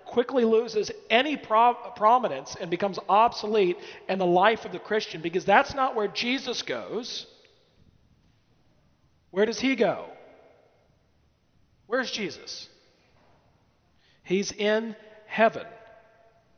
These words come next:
at the right hand of the Father. Right? That's the holiest place you can possibly go, right? And the earthly tabernacle, the earthly temple, is just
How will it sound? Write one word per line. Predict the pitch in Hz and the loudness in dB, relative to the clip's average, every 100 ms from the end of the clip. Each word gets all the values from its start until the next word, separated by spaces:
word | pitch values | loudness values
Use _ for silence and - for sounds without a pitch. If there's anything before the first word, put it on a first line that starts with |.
| _ _ _ _ _ _ _ _ _ _ _ _ _ _ - | _ _ _ _ _ _ _ _ _ _ _ _ _ _ 0
at | 180 214 | 0 2
the | |
right | 208 196 185 | 2 2 2
hand | 190 185 | 0 -2
of | 175 | -4
the | |
Father. | 165 170 120 85 73 - - - _ _ _ _ _ _ _ _ _ - | -4 -2 -2 -6 -16 -20 -20 -20 _ _ _ _ _ _ _ _ _ -20
Right? | - - - | -20 -20 -8
That's | 139 139 202 233 - | 0 4 6 4 0
the | 240 | -4
holiest | 190 208 214 202 196 | 0 0 2 0 0
place | 208 185 196 | 0 0 -2
you | |
can | 185 180 | -10 -2
possibly | 175 170 165 156 | 0 0 -4 -6
go, | 160 160 | -2 -4
right? | 107 127 143 - - - _ _ _ _ _ - - - | -2 -2 -2 -4 -14 -20 _ _ _ _ _ -20 -20 -2
And | 190 190 | 0 0
the | 180 - | -2 0
earthly | 233 254 254 247 214 220 - | 4 4 2 0 0 -2 -8
tabernacle, | - 190 175 175 156 156 175 | 0 2 2 2 0 0 -2
the | 185 175 - | -2 -2 0
earthly | 208 262 269 208 | 2 2 0 -4
temple, | - 180 160 156 151 - - | -2 -4 -4 -6 -8 -12 -8
is | - 190 - | -2 0 -2
just | - - 185 185 - | -6 2 4 2 -2